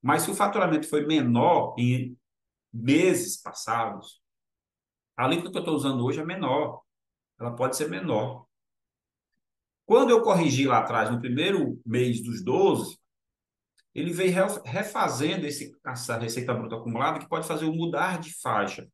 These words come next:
mudar de alíquota no mês atual. E aí não só eu tenho uma diferença lá no primeiro mês, mas eu posso vir ter um, tendo diferenças do primeiro mês até o décimo terceiro, que é hoje.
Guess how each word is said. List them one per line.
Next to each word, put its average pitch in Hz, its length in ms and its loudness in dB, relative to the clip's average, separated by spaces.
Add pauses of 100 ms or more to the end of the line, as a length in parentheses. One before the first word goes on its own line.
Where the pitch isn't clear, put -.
(140)
mudar 143 400 2
de 165 100 -2
alíquota 135 460 2
no 151 220 -2
mês 214 300 0
atual. 226 720 0 (1700)
E 147 120 2
aí 175 160 4
não 220 200 0
só 175 300 0
eu 151 80 2
tenho 147 140 -2
uma 139 80 0
diferença 117 480 -6
lá 117 100 -2
no 113 140 -4
primeiro 104 280 -4
mês, 92 300 -4
mas 95 140 -6
eu - 80 -10
posso 131 260 -2
vir 113 140 -6
ter 110 80 -6
um, 104 260 -2
tendo 104 260 -2
diferenças 101 800 -4 (420)
do 123 220 -8
primeiro 143 480 2
mês 151 540 0 (300)
até 160 640 -4
o 165 100 -8
décimo 156 480 0
terceiro, 147 540 -2
que - 80 -6
é - 60 -2
hoje. 120 640 0